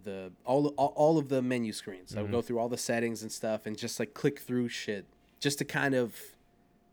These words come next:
Speaker 1: figure out, "What does this thing do? What does
Speaker 2: Yeah.
Speaker 1: that thing do? How do I find this thing?" Um, just so you know, like, with the MacBook, you, you go through different <laughs> menu screens and you're like, "That's been there this whole
Speaker 2: Right.
Speaker 1: time?"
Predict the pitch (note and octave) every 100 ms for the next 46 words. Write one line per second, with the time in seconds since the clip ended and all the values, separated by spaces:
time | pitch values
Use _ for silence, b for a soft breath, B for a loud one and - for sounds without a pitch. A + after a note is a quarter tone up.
0 | - F3 D3+ C3+ C3 A2+ F#2+ - - A#2
1 | C3+ B2+ A#2 A#2+ A2+ G#2+ G2 G2+ A2+ A2+
2 | A#2 A#2 G#2 G2 A#2+ A2 A2+ - A2+ G#2+
3 | A2 - F2+ - _ _ b b b b
4 | _ - A#2 A2 G2+ G2 - _ _ _
5 | _ _ _ - - C4+ A#3+ A3 A3+ D3
6 | F2+ A#2+ C#3 E3 D#3 D#3 F3+ G3+ - G#2+
7 | - _ _ _ _ _ _ _ _ _
8 | _ - _ _ _ F3 C#3+ E3 E3 E3
9 | E3+ C#3+ F#3 - E3 C#3+ D#3 D#3 C#3 E3+
10 | D#3+ D3 D3+ A#2+ A#2 B2 B2 A#2 C#3+ E3+
11 | - C3 C3+ F3+ G3+ G3+ D3+ - - A#2+
12 | G#2 G2+ B2+ D#3 A3+